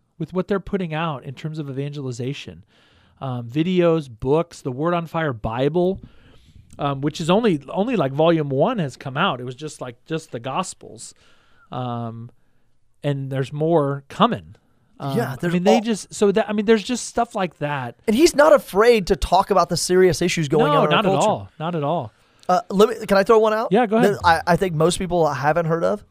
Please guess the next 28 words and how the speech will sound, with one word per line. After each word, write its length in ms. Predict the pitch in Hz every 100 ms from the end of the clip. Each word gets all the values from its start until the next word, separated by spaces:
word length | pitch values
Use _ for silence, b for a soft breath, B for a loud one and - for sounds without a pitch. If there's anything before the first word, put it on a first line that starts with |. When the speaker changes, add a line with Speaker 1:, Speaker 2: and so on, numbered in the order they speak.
| _ _
Speaker 2:
the 80 | 160
Thomistic 480 | 175 160 185 160 147
Institute. 600 | 127 - 113 120 - - _ -
Speaker 1:
Yes. 560 | 127 127 139 - -
Speaker 2:
The 100 | -
Thomistic 420 | 151 190 190 190 180
Institute. 280 | 147 156
Here, 220 | 156 226 - 170
just 220 | 262 254
a 60 |
little 280 | 208 214 190
list. 420 | 175 151 107 - _ _ _ b b b b
Is 180 | 240 269
the 60 | 233
Mass 380 | 214 226 - -
a 60 | 190
sacrifice? 500 | 277 269 - 131 120 -
Okay, 160 | - 427
yeah, 120 | 453 -
sure, 280 | - 233 -
I 80 | 160
got 200 | 170 190
that. 260 | 151 147 - _ b b b b -
Um, 340 | 170 170 170 -
why 460 | 185 160 180 190 226
God 300 | 170 160 175
became 280 | 190 196
man? 340 | 220 339 139